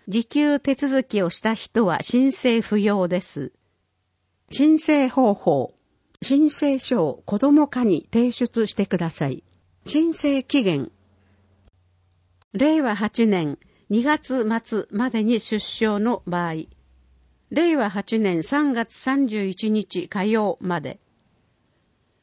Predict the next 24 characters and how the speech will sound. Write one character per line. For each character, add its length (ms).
令 240
和 120
八 300
年 280
三 320
月 340
末 120
ま 140
で 140
に 160
出 220
生 380
の 200
場 280
合。 180
令 240
和 160
八 300
年 220
四 140
月 280
三 320
十 240
日 420